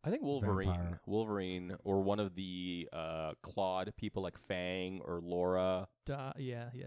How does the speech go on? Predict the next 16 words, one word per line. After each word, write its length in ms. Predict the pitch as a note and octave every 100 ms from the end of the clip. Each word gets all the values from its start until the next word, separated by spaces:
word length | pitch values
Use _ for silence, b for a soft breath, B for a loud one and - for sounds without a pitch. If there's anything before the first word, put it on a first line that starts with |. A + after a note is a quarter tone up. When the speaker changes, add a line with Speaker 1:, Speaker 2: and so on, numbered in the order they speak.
| C3
Speaker 3:
Doc 220 | C3 C3 -
and 100 | C3 B2
Speaker 1:
Doc 220 | - G#2 A#2
Speaker 3:
slash 40 |
Speaker 1:
and 80 | G#2+
Con- 100 | C3+
Speaker 3:
Fang. 180 | B2+ C3
Speaker 2:
Oh, 160 | G3+ G#3+
I 140 | G#3+
Speaker 1:
Yeah. 100 | -
Speaker 2:
think, 160 | B3+ B3+
like, 180 | C#3+ D3
I 100 | E3+
always 200 | G3+ D#3
think 280 | D3 B2 -
that 180 | G#2